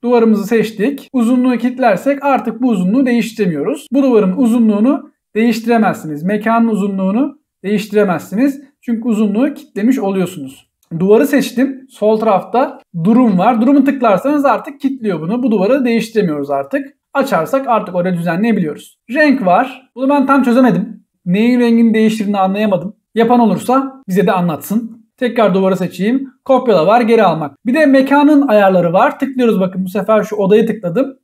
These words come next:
Farklı ayarlar çıktı. Örneğin klon. Tıklıyorsunuz. Bir tane daha size aynı odadan kopyalamış oluyor. Ayna diye bir özellik var. Bu mantık şu. Bakın şöyle bir odam var. Aynaya tıklarsam bunun aynadaki görüntüsünü döndürüyor.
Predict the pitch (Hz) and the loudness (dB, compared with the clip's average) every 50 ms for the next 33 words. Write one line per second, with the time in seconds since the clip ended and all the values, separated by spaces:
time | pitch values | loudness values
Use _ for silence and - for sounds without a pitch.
0 | _ _ _ _ - 233 247 240 240 - 302 254 240 226 226 226 233 226 - - | _ _ _ _ 0 0 0 0 0 0 2 4 4 4 4 2 2 0 0 -4
1 | 202 - - - 165 196 285 320 - - _ _ 226 233 233 202 180 175 180 - | -10 -12 -12 -6 -6 -6 -6 -6 -10 -20 _ _ -2 -2 0 0 -2 -2 -2 -2
2 | 233 190 190 247 294 - - - _ _ _ 294 277 - 240 220 - - 208 254 | 0 0 0 0 -2 -4 -14 -20 _ _ _ -8 -4 0 0 0 0 0 0 -2
3 | 320 - - - - _ _ _ _ _ _ _ - 240 - 233 202 190 180 175 | -2 -2 -6 -16 -20 _ _ _ _ _ _ _ -12 -4 -2 -2 0 0 0 0
4 | 170 175 180 180 202 196 180 196 214 - - 247 240 233 220 202 175 170 165 170 | 2 0 0 -2 -4 -2 0 0 0 0 0 2 2 2 2 2 0 -2 0 0
5 | 208 269 320 - _ _ - 208 - - 190 - - 214 - 180 151 143 147 156 | -2 -2 -4 -6 _ _ -4 -4 -2 2 0 2 2 0 0 -2 -4 -4 -2 -2
6 | 202 285 311 - - _ _ _ - 190 196 226 277 311 285 302 262 214 214 196 | -2 -2 -4 -8 -20 _ _ _ -2 0 2 2 2 2 4 2 4 4 4 2
7 | 175 180 170 160 156 147 - 233 262 285 269 277 262 269 269 269 240 254 - - | 4 2 0 0 -2 -4 -2 -2 -2 0 2 2 2 4 4 2 2 0 -2 -4
8 | - - 254 247 269 269 - _ - 214 220 220 220 240 285 277 240 247 247 233 | -4 -4 -2 -2 -2 -4 -8 _ -8 -4 -4 -4 0 2 2 2 4 4 4 4
9 | 262 247 220 185 170 185 233 320 - - _ - 240 262 269 262 247 240 233 254 | 4 2 2 0 0 -2 -4 -4 -6 -12 _ 0 2 2 4 4 2 2 0 -2
10 | 269 269 233 196 185 175 180 277 285 262 269 277 277 240 240 240 247 240 262 262 | -4 0 2 2 2 2 2 0 2 2 2 0 0 0 0 0 2 0 0 0
11 | 269 220 233 226 233 226 220 - - - 233 233 220 - - _ _ 170 165 156 | 0 2 2 2 2 0 -2 -6 -4 -2 0 0 0 -2 -4 _ _ -8 -8 -8
12 | 151 143 139 139 147 190 233 339 | -8 -8 -8 -4 -2 -2 -2 -2